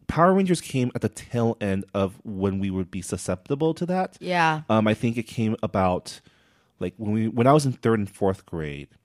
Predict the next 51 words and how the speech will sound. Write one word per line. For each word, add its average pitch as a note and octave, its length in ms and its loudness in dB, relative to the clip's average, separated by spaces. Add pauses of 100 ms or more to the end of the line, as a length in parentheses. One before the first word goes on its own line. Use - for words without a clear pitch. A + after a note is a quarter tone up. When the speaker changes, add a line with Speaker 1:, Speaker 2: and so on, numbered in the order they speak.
(420)
Speaker 1:
So G2+ 580 2 (220)
at B2+ 160 4
that D3+ 200 8
point, G#2+ 300 2
when G2+ 100 0
you G#2 80 0
become A2+ 200 0
an - 140 -2
upperclassman G2 760 -6
in F#2+ 80 -2
elementary F2 420 -2
school, F3 320 4 (140)
Speaker 2:
<laughs> - 140 -8
Speaker 1:
it A#2 80 6
became, B2 380 4 (160)
it C3 100 8
became D3+ 200 4
one C#3+ 120 6
of - 20 8
those C3+ 100 4
things A#2+ 200 0
where, A#2 100 6
like, G#2+ 140 6
you G#2+ 80 4
Speaker 2:
That's G#2 80 6
Speaker 1:
liked A#2+ 200 6
Speaker 2:
so B2+ 80 8
cute. G#2+ 100 8
Speaker 1:
ironically. A#2 640 4 (140)
Speaker 2:
<laughs> - 120 -16
You're, B3 400 4
like, A#3+ 160 4
an A3+ 120 6
upperclassman. G3 400 2
Speaker 1:
It D3+ 40 8
was, C#3 80 8
like, F3+ 160 8
one, D#3 140 8
it F3+ 220 -2
was D3 140 4
one F3 120 12
of - 20 8
those F#3+ 160 12
things D3 220 6
where A2 500 10 (260)
Speaker 2:
<laughs> - 200 -20
Speaker 1:
the - 260 0
upper D#4+ 180 6
grades, F2+ 280 -2
right? A2+ 240 2
It's - 240 -6